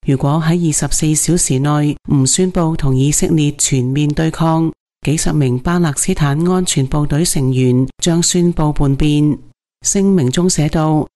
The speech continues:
我哋宣布，從今日開始，巴勒斯坦領導層負有同佔領者全面對抗嘅歷史責任。如果阿巴斯總統喺二十四小時內唔宣布全面對抗，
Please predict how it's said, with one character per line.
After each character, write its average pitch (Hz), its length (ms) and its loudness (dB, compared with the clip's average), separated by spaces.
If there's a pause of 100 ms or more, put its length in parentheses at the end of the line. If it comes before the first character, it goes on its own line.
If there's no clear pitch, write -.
(160)
我 143 160 0
哋 147 120 0
宣 175 220 0
布， 156 400 0 (220)
從 123 200 0
今 170 240 0
日 180 60 2
開 156 340 0
始， 156 380 0 (280)
巴 180 120 0
勒 175 160 0
斯 180 240 -2
坦 147 260 0
領 160 240 0
導 151 140 -2
層 131 420 0 (140)
負 160 140 2
有 160 260 0
同 131 220 0
佔 170 260 0
領 156 160 0
者 151 260 0
全 143 240 -2
面 143 300 2
對 160 220 0
抗 160 280 -2
嘅 156 140 0
歷 147 180 -2
史 - 240 -2
責 151 300 -2
任。 143 320 0 (320)
如 131 80 2
果 147 320 0
阿 147 140 0
巴 165 200 0
斯 175 220 -2
總 143 180 0
統 147 360 0 (120)
喺 170 300 2
二 - 20 0
十 143 240 -2
四 160 200 -2
小 156 240 0
時 - 240 -2
內 151 340 0
唔 131 180 0
宣 175 240 0
布 160 240 0
全 147 240 -2
面 139 320 2
對 156 160 -2
抗， 160 400 -2